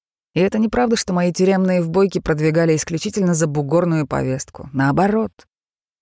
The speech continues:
Я никогда не боялся идти против мирового конформизма. Вспомните хотя бы мою конспирологию.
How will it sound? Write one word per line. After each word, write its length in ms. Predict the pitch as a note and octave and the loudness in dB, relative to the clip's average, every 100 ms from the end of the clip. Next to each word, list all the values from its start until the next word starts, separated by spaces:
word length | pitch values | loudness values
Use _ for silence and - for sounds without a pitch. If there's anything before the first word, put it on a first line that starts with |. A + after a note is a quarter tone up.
| _ - | _ -2
Я 140 | D3 | 2
никогда 420 | E3 G#3 G3+ G3 | 2 2 0 2
не 120 | F#3 | 2
боялся 500 | D#3+ D3+ C#3+ C#3+ C#3+ | 2 0 -2 -2 -4
идти 220 | C3+ - F3+ | -4 -4 -2
против 400 | F3 E3+ E3+ E3+ | 0 0 0 -2
мирового 420 | E3 D3+ D3 D3 | 0 0 0 -2
конформизма. 800 | D#3 C#3+ C#3+ D3+ C#3 B2+ - - _ _ _ _ - | -2 -2 -2 -2 -4 -6 -10 -14 _ _ _ _ -10
Вспомните 460 | - - D#3 D3 | -10 -6 -6 -6
хотя 220 | - - | -8 -6
бы 100 | D3 | -2
мою 240 | D3+ D3+ C#3 | 0 0 -2
конспирологию. 920 | C#3+ D3 - D#3+ E3 D#3+ C#3 D3 | -2 -2 -2 0 0 0 -2 -6